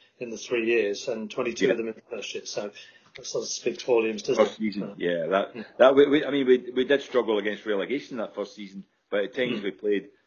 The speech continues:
Speaker 2: we did play some good football. You know, we, it was the, the second season the club had been up, and, and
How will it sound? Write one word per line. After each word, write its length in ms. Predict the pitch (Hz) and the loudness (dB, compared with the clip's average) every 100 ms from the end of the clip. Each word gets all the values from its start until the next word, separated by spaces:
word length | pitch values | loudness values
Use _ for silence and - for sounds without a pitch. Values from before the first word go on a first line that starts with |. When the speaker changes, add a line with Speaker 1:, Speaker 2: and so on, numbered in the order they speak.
| _ | _
Speaker 2:
we 80 | 95 | -2
did 180 | 104 95 | -2 0
play 140 | 107 | -2
some 220 | 98 92 | -2 -8
good 180 | 90 95 | -6 -8
football. 420 | - 110 110 101 | -4 -6 -2 -4
You 100 | 90 | -4
know, 80 | 98 | -6
we, 160 | 90 92 | -4 -6
it 220 | 92 92 | -6 -12
was 220 | 87 - _ _ _ - | -12 -18 _ _ _ -10
the, 180 | 104 98 | -8 -6
the 120 | 95 | -8
second 340 | - 120 113 95 | 2 4 4 -2
season 300 | 110 98 92 | -4 -4 -6
the 60 | |
club 200 | - 101 | -2 -2
had 120 | 87 | -2
been 120 | 82 87 | -4 0
up, 240 | 110 - | 0 -2
and, 180 | 87 90 | -12 -12
and 240 | 98 87 | -12 -12